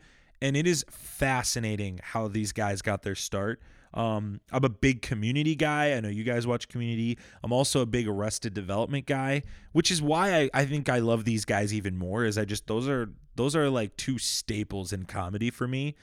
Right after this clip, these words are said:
Those are probably in my top ten for sure of comedies all, all time in my head. So just hearing their perspective of, "Okay, we filmed the Arrested Development pilot,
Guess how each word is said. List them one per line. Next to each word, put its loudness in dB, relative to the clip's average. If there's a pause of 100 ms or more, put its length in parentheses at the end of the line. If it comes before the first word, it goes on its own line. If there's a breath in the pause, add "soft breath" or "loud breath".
(380 soft breath)
Those 2
are 4
probably 2
in -2
my 0
top -2
ten -4
for -4
sure -4
of -8
comedies -4
all, -2
all -2
time -8
in -6
my -4
head. -2 (360 soft breath)
So 6
just 2 (260)
hearing 6
their 4
perspective -2
of, -8
"Okay, 2 (340 soft breath)
we 2
filmed 2
the 2
Arrested 0
Development -2
pilot, -4